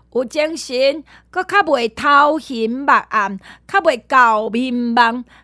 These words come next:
较袂无记忆，较袂搞尿，效果好，较袂安尼酸软啊痛，效果好。咱的多重欢笑益寿丸要甲你讲，真济人呢，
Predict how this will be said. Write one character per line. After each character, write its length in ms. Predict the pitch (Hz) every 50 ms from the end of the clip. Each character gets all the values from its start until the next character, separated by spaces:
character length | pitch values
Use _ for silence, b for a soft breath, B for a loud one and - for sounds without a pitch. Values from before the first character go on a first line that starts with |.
| b _
较 120 | - 403 415
袂 300 | 330 285 233 214 208 208
无 380 | 254 262 254 254 254 254 247 - _
记 360 | 403 415 392 359 311 262 233
忆， 460 | 196 - 208 196 180 196 202 214 - _
较 120 | - 262 269
袂 120 | 269 233 - -
搞 240 | - 208 196 190 196
尿， 340 | 208 220 226 220 220 220 B B B B
效 560 | _ - - 269 277 254 233 214 196 185 185 180
果 320 | - - 254 220 208 202
好， 340 | - - 277 240 220 190 - B B B B _
较 140 | - 392 -
袂 160 | 605 523 -
安 160 | - 320 349
尼 140 | 359 370 359
酸 200 | - - - 311 311 320
软 120 | 349 370 370 370
啊 320 | 370 359 359 359 359 359
痛， 280 | 359 - - 247 180 196 - B B B B B
效 540 | - - - - 277 254 226 202 185 190 185 175 -
果 240 | 262 247 214 208 202
好。 300 | - 262 233 214 196 - B B B B B B
咱 140 | - 339 392
的 140 | 403 381 359
多 240 | - 302 269 262 262
重 260 | - 285 247 269 285
欢 460 | 254 277 302 277 269 277 277 285 294
笑 420 | - - - - 214 185 196 196 - -
益 180 | 240 294 302
寿 240 | - - - 233 202
丸 180 | 185 185 185 202
要 80 | 233
甲 140 | 233 - 185
你 140 | 175 190 190
讲， 260 | - 254 226 220 208 B B B B B B B B
真 300 | - - 370 359 370 339
济 80 | - 320
人 160 | 269 247 233 233 233 233 247
呢， 240 | 269 269 240 220